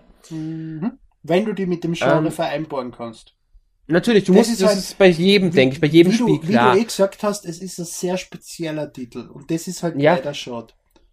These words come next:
Speaker 2: Ich würd aber sagen, es ist bei jedem Spiel so, wenn jemand mit dem Action-Adventure nichts anfangen kann, wird er auch mit dem besten Zelda-Spiel keine Freude haben, weil er einfach mit dem Genre nicht klarkommt.
Speaker 1: Ja, nur, nur Bayonetta ist um einiges spezieller als jetzt
Speaker 2: Natürlich,
Speaker 1: Zelda oder
Speaker 2: aber
Speaker 1: Super Mario.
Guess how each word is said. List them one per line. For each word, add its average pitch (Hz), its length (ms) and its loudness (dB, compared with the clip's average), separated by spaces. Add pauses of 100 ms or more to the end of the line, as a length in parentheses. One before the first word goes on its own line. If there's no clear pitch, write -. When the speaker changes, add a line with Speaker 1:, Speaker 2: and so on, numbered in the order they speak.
(500)
Speaker 2:
Ich 151 160 -8
würd 185 140 8
aber 180 140 6
sagen, 165 240 4
es 180 100 0
ist - 60 -12
bei 160 60 0
jedem 165 280 0
Spiel 151 320 -2
so, 135 240 -2
wenn 147 160 2
jemand 165 320 2
mit 160 100 -4
dem 143 120 -4
Action-Adventure 160 420 -2
nichts - 140 -2
anfangen 156 240 -6
kann, 170 180 -2
wird 160 140 -2
er 120 60 0
auch 156 100 -2
mit 156 160 -4
dem 151 260 -2
besten 165 400 -4
Zelda-Spiel 170 720 0
keine 123 400 0
Freude 139 400 2
haben, 113 300 -6
weil 123 100 0
er 131 80 2
einfach 139 160 -2
mit 143 100 -2
dem 135 80 -6
Genre 143 300 4
nicht 127 180 -8
klarkommt. 104 300 -12
Speaker 1:
Ja, 139 80 -6
nur, 147 360 -8
nur 156 220 -6
Bayonetta 143 540 -6
ist 143 100 -10
um 147 100 -12
einiges 139 360 -12
spezieller 131 640 -8
als 123 240 -8
jetzt 131 120 -8
Speaker 2:
Natürlich, 147 500 2
Speaker 1:
Zelda 131 140 -2
oder 135 120 2
Speaker 2:
aber 139 140 6
Speaker 1:
Super 127 100 -2
Mario. 123 340 -10